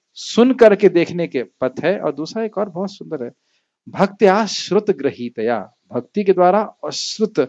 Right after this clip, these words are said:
वैद वाक्य शास्त्र के वचन को सुन करके इस प्रकार की जो भक्ति दृढ़ हुई है, ग्रहित की गई, ग्रहित मतलब पकड़ी गई है। यस, सुनने में बहुत रुचि होनी चाहिए।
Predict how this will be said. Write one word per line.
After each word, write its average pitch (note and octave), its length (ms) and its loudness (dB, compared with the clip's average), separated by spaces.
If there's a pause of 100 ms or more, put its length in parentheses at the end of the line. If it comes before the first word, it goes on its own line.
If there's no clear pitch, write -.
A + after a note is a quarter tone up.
(960)
वैद F#3+ 220 8
वाक्य D3+ 360 4
शास्त्र F3+ 380 -4
के G3 120 0
वचन D#3+ 280 0
को E3+ 80 -8
सुन G#3+ 300 -6
करके E3+ 360 -2 (460)
इस - 60 -16
प्रकार D3 300 0
की D3+ 140 -8
जो C#3+ 100 -8
भक्ति A#2+ 280 -12
दृढ़ C#3+ 260 2
हुई D3 220 0
है, D#3 120 -4
ग्रहित C3 440 -6
की A#2 100 -14
गई, A2 180 -14 (600)
ग्रहित C#3 160 -4
मतलब D3+ 140 -6
पकड़ी C#3 300 -6
गई G#2+ 180 -10
है। G2+ 100 -18 (360)
यस, - 360 -10 (360)
सुनने D#3+ 360 -4
में F3 120 -2
बहुत C#3+ 200 0
रुचि C#3 240 -6
होनी A#2+ 220 -6
चाहिए। A2 340 -14